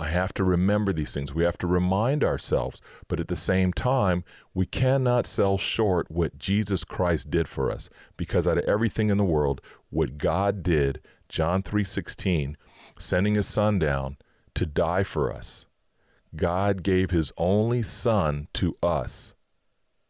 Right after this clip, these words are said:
so we could be set free. That's powerful. You know, so, and I'm, and I'm bringing this up because I know some people don't like me saying this, but I'm gonna say it anyway.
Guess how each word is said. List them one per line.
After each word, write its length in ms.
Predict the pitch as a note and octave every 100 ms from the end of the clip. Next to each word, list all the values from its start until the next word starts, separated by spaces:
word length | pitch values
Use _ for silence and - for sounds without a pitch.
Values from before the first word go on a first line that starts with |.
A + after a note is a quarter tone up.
| _ _ _
so 240 | - G2
we 240 | D#2 F#2+ G#2+
could 160 | -
be 100 | D#2+
set 320 | - - C#2
free. 520 | - - A2+ C3+ D2+ C2+
That's 220 | - A#2
powerful. 680 | - A2+ A2+ B2+ - A#1 - - _ _ - - -
You 120 | E2+
know, 200 | E2 G2+
so, 380 | - G2+ F2+ D#2+ - - -
and 100 | F2+
I'm, 140 | E2+ F#2
and 140 | F#2
I'm 120 | E2+
bringing 320 | D#2+ G2 C3 C#3
this 220 | C#3 -
up 280 | D3+ G2+ - _ _ _ _ _
because 440 | F2 - F2+ D#2+ D2+ -
I 100 | E2
know 180 | F2+ G2+
some 240 | - A#2
people 280 | - A#2 A2+
don't 220 | A2+ F#2+
like 220 | G#2+ A#2
me 140 | A2 A2
saying 380 | - A#2 A#2
this, 140 | A#2 A#2
but 140 | -
I'm 140 | F2 F#2
gonna 160 | F#2
say 260 | - F#2 E2+
it 80 | D#2+
anyway. 460 | F2 C#2+ A1+ -